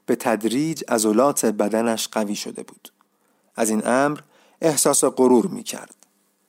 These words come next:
بعضی وقتها که دختری در اتاق بود و ولیعهد می‌خواست برای دخترک خودنمایی کند، برای مصری شاخوشانه می‌کشید که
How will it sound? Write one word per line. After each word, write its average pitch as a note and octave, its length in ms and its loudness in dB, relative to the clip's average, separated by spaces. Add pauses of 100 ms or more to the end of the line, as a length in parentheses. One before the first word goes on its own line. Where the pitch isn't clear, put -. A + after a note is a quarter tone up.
بعضی E3 300 0
وقتها C#3+ 480 0
که C3 360 2
دختری B2+ 460 2
در A#2 160 2
اتاق A2 340 0
بود D#3+ 340 0 (1080)
و C3+ 120 4
ولیعهد C#3 520 2
می‌خواست B2+ 380 0
برای A#2 300 4
دخترک A#2 920 -2
خودنمایی G#2+ 640 -2
کند، C#3 540 0 (460)
برای D3 360 4
مصری B2+ 460 0
شاخوشانه A2+ 640 -2
می‌کشید A2 480 -4
که A2 360 -2